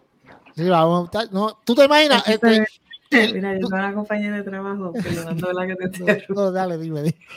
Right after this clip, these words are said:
Speaker 1: No, amiga,
Speaker 2: Eh,
Speaker 1: dale.
Speaker 2: Hacho, la cabrona es una conspiracy freak bien cabrón, ese, ese. Ahí no hay nada. Ahí no hay nada. Eso no pasó. Eso es
Speaker 1: Ah,
Speaker 2: para
Speaker 1: no.
Speaker 2: comernos de pendejo.
Speaker 1: Sí.
Speaker 2: Porque eso es, ¿tú sabes lo que significa la nasa?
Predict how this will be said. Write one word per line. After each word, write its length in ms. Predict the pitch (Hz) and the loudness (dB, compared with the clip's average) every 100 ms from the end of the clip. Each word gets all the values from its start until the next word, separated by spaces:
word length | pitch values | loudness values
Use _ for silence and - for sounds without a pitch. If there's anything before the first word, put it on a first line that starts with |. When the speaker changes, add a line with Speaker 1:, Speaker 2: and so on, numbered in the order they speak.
| - | -14
Speaker 1:
No, 100 | 151 | -8
amiga, 260 | 190 196 196 | -6 -2 -2
Speaker 2:
Eh, 80 | 185 | -2
Speaker 1:
dale. 180 | 208 247 _ _ _ | -4 -6 _ _ _
Speaker 2:
Hacho, 360 | 202 202 240 | -6 -2 0
la 120 | 226 202 | 0 -2
cabrona 600 | 196 185 185 190 202 208 | -4 -4 -4 -6 -4 -2
es 280 | 233 240 - | -2 -2 -6
una 240 | 202 196 | -8 -6
conspiracy 640 | 208 214 - 214 214 208 202 | -6 -6 -6 -4 -4 -6 -10
freak 240 | 214 202 | -8 -10
bien 140 | 196 190 | -10 -10
cabrón, 260 | 190 185 180 | -10 -12 -14
ese, 520 | 185 - 180 170 175 _ _ _ _ - - | -18 -16 -16 -16 -20 _ _ _ _ -20 -16
ese. 260 | 202 190 - | -12 -12 -8
Ahí 240 | 226 269 302 | 2 4 4
no 100 | 359 | 2
hay 120 | 359 | 2
nada. 460 | 277 220 233 180 - _ _ _ _ | 6 6 6 2 -8 _ _ _ _
Ahí 160 | 220 233 | -8 -4
no 80 | |
hay 80 | 269 | -2
nada. 320 | 240 202 208 196 | -2 -2 -2 -4
Eso 340 | 214 208 254 | -6 -6 -4
no 240 | 226 208 202 | -2 -2 -4
pasó. 360 | 202 - 170 - - | -6 -8 -14 -16 -12
Eso 300 | 202 220 254 | -10 -6 -6
es 60 | |
Speaker 1:
Ah, 60 | 262 | -6
Speaker 2:
para 60 | 240 | -8
Speaker 1:
no. 40 | |
Speaker 2:
comernos 320 | 208 190 196 | -8 -8 -8
de 100 | 208 | -8
pendejo. 460 | 208 196 185 185 165 _ _ _ | -8 -10 -10 -12 -14 _ _ _
Speaker 1:
Sí. 260 | - - 190 | -20 0 2
Speaker 2:
Porque 680 | 214 208 214 208 202 202 - | 2 -2 -4 -4 -4 -8 -6
eso 400 | 214 208 226 240 | -6 -4 -2 0
es, 260 | 262 269 | -2 -4
¿tú 100 | - | -8
sabes 260 | 240 370 392 | -4 -2 0
lo 100 | 370 | -2
que 100 | 349 | -6
significa 560 | - 320 294 320 311 285 | -8 -10 -8 -8 -6 -4
la 140 | 269 | -2
nasa? 640 | 269 277 254 247 226 220 | 0 0 -2 -2 -2 -4